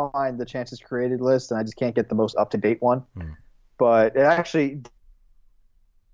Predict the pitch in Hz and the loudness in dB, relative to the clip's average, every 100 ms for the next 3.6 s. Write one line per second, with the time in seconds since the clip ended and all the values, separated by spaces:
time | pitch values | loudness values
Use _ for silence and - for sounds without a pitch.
0 | _ - 165 165 139 - 147 127 110 120 | _ -2 2 2 0 -2 0 0 -4 -8
1 | 110 113 107 - - 165 117 139 113 113 | -10 -8 -10 -12 -6 -4 -2 -4 -6 -6
2 | 120 113 104 110 _ - 107 98 98 110 | -2 -2 -2 -8 _ -2 0 0 0 0
3 | 104 104 - 104 101 | 0 -2 -6 -2 -2